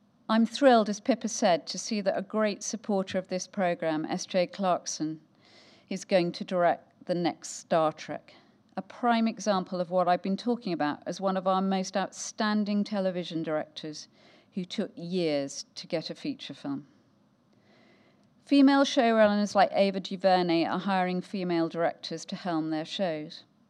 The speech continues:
I've just come from the Tribeca Film Festival, where they made a decision to program forty-six percent of the films by female directors.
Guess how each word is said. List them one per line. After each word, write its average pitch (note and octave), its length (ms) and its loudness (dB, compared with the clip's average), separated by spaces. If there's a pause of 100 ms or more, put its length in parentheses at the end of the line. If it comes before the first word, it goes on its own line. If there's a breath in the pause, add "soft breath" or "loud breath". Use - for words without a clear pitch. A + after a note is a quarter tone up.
(580 soft breath)
I've G3+ 180 0
just A3 200 0
come G3+ 220 0
from G3 140 0
the F#3+ 80 0
Tribeca G3 540 0
Film G3+ 300 0
Festival, E3 680 -6
where F#3+ 180 2
they G3 100 4
made G3+ 240 4
a G3+ 60 -4
decision F#3+ 540 -4
to G3 80 -10
program F#3 500 0
forty-six F#3 720 -6
percent D#3+ 480 -6
of - 120 -20
the - 60 -16
films D3+ 640 -4
by E3 160 0
female D3+ 460 -2
directors. C#3+ 640 -8